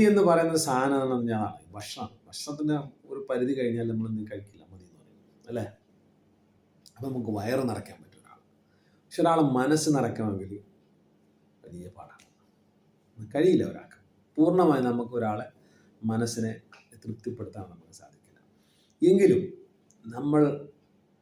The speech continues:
പിന്നെ ഒരാളെ സന്തോഷിപ്പിക്കാൻ നമുക്ക് കഴിഞ്ഞാൽ, പൂർണ്ണമായി നമുക്ക് തൃപ്തിപ്പെടുത്താൻ കഴിയില്ല,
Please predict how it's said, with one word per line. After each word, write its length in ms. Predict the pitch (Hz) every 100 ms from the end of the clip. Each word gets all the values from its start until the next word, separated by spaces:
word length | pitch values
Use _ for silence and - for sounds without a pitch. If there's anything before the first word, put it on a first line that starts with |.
| _ -
പിന്നെ 340 | 113 104 90 82 78 73 - _ -
ഒരാളെ 500 | 131 120 113 117 117 117 _ _ _ -
സന്തോഷിപ്പിക്കാൻ 880 | - 117 127 175 170 151 147 127 110
നമുക്ക് 200 | 104 95 95
കഴിഞ്ഞാൽ, 340 | 76 - _ _ _ _ _ _ -
പൂർണ്ണമായി 400 | 113 151 175 185
നമുക്ക് 240 | 175 175
തൃപ്തിപ്പെടുത്താൻ 520 | 165 - 151 135 131 113
കഴിയില്ല, 300 | 92 87